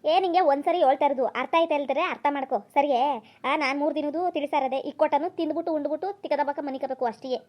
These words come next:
ನಾನೇ ಹೆಚ್ಚಿಗೆ ಗಿಚ್ಚಿಗೆ ಮಾತ್ ಗೀತ್ ಆಡಿದ್ರೆ ನಾನಂತೂ ಇದ್ ಮಾಡ್ಕೊಕ್ಕಾಗಲ್ಲ. ಏನಾರು ಮಾತಾಡ್ಕೊ ಹೋಗು, ನಾ ತರ್ಬೇಡ ಅಷ್ಟೇ. ಅದೇ ಕಾಸು ಕೊಡಿರಿ, ಮಡ್ಗು ಕಾಸು ಐತಾಗೆ. ಓಹೋ, ಮರಿಬಾರ್ದು ತಂದನಂತೆ, ಮರಿಬಾರ್ದು ಎಷ್ಟಾಗದೆ ಅಂತ ಗೊತ್ತೇ ರೇಟು ನಿಂಗೆ? ಓ, ಕೊಟ್ಬಿಡೋ ಕಾಸ.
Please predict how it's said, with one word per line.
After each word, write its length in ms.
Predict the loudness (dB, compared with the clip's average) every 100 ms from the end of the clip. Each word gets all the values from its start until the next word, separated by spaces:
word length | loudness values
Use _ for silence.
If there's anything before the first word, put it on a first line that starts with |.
| _ -10
ನಾನೇ 320 | -6 -2 -2
ಹೆಚ್ಚಿಗೆ 280 | -2 0 -2
ಗಿಚ್ಚಿಗೆ 280 | -2 -6
ಮಾತ್ 340 | -4 -6 -6 -6
ಗೀತ್ 140 | -4
ಆಡಿದ್ರೆ 500 | -2 -2 0 0 -2 -8 -20 _ -8
ನಾನಂತೂ 560 | -4 -4 -4 -2 0
ಇದ್ 100 | 0
ಮಾಡ್ಕೊಕ್ಕಾಗಲ್ಲ. 480 | -2 -4 -2 -2 0
ಏನಾರು 240 | 0 -2 -4
ಮಾತಾಡ್ಕೊ 320 | -6 -2 -2
ಹೋಗು, 140 | -2
ನಾ 280 | -6 -8 -4
ತರ್ಬೇಡ 360 | 2 2 2 0
ಅಷ್ಟೇ. 220 | -2 -4
ಅದೇ 240 | -4 0 0
ಕಾಸು 220 | 0 2
ಕೊಡಿರಿ, 240 | 2 2 -4 _ _ -2
ಮಡ್ಗು 200 | 0 2
ಕಾಸು 220 | 2 2
ಐತಾಗೆ. 480 | 2 0 0 -4 _
ಓಹೋ, 260 | 2 4 4
ಮರಿಬಾರ್ದು 400 | 4 4 4 4
ತಂದನಂತೆ, 280 | 0 -2 0
ಮರಿಬಾರ್ದು 300 | 0 0 0
ಎಷ್ಟಾಗದೆ 280 | -2 0 0
ಅಂತ 120 | 0
ಗೊತ್ತೇ 220 | 2 4
ರೇಟು 220 | 4 2
ನಿಂಗೆ? 520 | 0 -2 -4 -10 _ _ 2
ಓ, 320 | 4 4 2
ಕೊಟ್ಬಿಡೋ 340 | 0 2 2
ಕಾಸ. 180 | 2